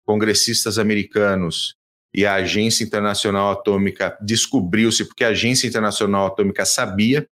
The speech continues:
que haviam cláusulas secretas, então muita coisa ficou, ficou, ficou como se você fosse um plano pra inglês ver.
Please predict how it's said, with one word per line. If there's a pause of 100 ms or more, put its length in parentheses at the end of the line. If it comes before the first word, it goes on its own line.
(420)
que
haviam
cláusulas
secretas, (840)
então
muita
coisa
ficou,
ficou,
ficou
como
se
você
fosse
um (100)
plano (380)
pra
inglês
ver.